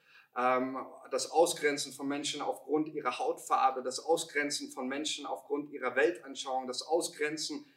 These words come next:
von Menschen aufgrund ihrer Herkunft, was auch immer,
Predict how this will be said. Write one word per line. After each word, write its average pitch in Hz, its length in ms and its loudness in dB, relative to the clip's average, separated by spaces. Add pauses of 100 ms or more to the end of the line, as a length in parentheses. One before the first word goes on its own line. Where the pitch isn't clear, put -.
(120)
von 139 220 0
Menschen 156 400 2
aufgrund 151 460 0
ihrer 131 160 0
Herkunft, 135 440 -2
was 180 240 0
auch 165 200 -2
immer, 151 300 -4